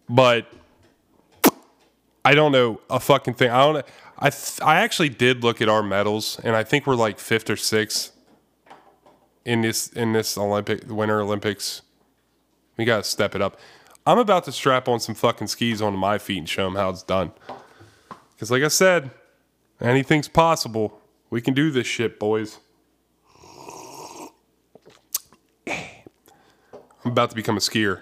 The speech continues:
An Olympic skier. I'm gonna be a model that moonlights as a skier that drives a Ram. And that's where we're at. <sighs> Um,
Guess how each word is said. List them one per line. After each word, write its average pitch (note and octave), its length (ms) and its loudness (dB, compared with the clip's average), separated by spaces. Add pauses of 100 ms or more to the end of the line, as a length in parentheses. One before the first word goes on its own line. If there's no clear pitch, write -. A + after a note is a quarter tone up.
An A2+ 100 0
Olympic D3 360 2
skier. C3+ 360 0
I'm B2+ 100 -2
gonna D3 140 2
be C#3+ 100 2
a A2+ 60 0
model D3 720 0
that A#2 200 0
moonlights C#3 640 0
as A2+ 240 -6
a - 20 -10
skier D3 600 0 (2000)
that G#2 160 0
drives A#2 320 2
a G#2 60 -4
Ram. G2 400 0 (1400)
And F#2 80 -12
that's B2+ 220 -2
where A2+ 100 0
we're G2 160 0
at. G2+ 300 -2 (2500)
<sighs> - 200 -2 (440)
Um, B2 460 2